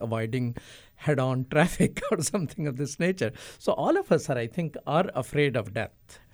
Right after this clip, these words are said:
Uh, and I think a person who says, "I'm not afraid of ending the life,"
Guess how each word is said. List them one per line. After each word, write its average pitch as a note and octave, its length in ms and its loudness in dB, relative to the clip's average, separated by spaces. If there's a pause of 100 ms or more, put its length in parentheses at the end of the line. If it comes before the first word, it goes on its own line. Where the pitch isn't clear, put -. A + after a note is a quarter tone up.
Uh, E2+ 880 -2 (220)
and C3 420 2 (180)
I C3+ 200 -4
think D#3+ 340 -2
a - 60 2
person C#3+ 500 2
who C3 160 2
says, C3 260 0
"I'm B2+ 220 2
not C3 300 0
afraid D3 600 0 (1120)
of - 500 0 (380)
ending D3 340 6
the B2 100 2
life," A#2+ 760 0